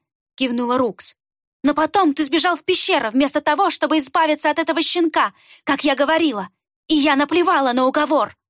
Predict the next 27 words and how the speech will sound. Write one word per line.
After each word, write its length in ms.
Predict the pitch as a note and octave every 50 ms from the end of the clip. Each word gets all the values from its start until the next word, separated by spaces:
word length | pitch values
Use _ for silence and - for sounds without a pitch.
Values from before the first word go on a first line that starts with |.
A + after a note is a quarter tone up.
| _ _ _ _ _ _ _ _ _ _ _ _
Лицо 260 | - A3 - - A#3+ A3+
Хейты 380 | A3+ - C4 C#4+ D4+ D4+ C4
побелело 440 | - G#3+ G3 A3+ G#3 A#3 B3 B3 B3
от 120 | A#3+ A#3+
гнева. 420 | A#3+ B3+ B3 A#3+ A3 G3+ F#3 F3 - _ _ _ _ _ _ _ _ _ _ _ _ _ _ _ _ _ _ _
«Так 160 | - D4+ -
это 180 | E4 D#4+ F4+ F4
ты 200 | F4 - G4+ F#4
за 100 | - C#4
всем 280 | C4+ - - D4 C#4
этим 220 | D#4 D4 C#4 D4+ A#3
стоишь?» 600 | A#3 - - E4 E4+ E4 C4+ G3 - - - - _ _ _ _ _ _ _ _ _ _ _ _ _ _ _ _ _ _ _
«Зачем 420 | C4 F#4+ F4+ - - G4 F#4+ F#4+
за 100 | D#4 G4
этим?» 560 | F#4+ G4 G4+ G4 E4 C#4 - C#4 A#3 G3+ _ _ _ _ _ _ _ _
передразнила 640 | _ A#3+ C4 G3+ B3 B3 A#3+ A3 A3+ A#3 A3+ A#3
та. 220 | A#3 - A#3 G#3+ G#3 _ _ _ _ _ _ _ _ _ _
«Треклятым 520 | _ - F4+ F4+ F4 G4 G4 F#4 - F#4+ F#4
зверем? 560 | D#4+ - G4 G#4+ A4+ A4 D#4+ D4+ C4 A#3 - _ _ _ _ _ _ -
Убийством 540 | G4 F#4 G4 G4+ G4 - - G#4 G4 F#4+
девки? 500 | E4+ - G#4+ A4 G#4 - _ - C#4+ G#3+ - _ _ _ _ _ _
Больно 400 | A#3 B3+ D4+ D4 C#4 C#4 D#4 D#4
надо!» 420 | D4 E4 E4+ C#4+ C4 G#3 A#3 G#3 _ _ _ _ _ _ _ _ _
Она 220 | _ G#3+ G#3+ G#3+ G#3
кивнула 400 | - A#3+ A3 B3 B3+ B3 A#3+ A3+
на 120 | A3 A#3
Бруха. 480 | A#3 A#3 C4 B3 G3+ - - - G#3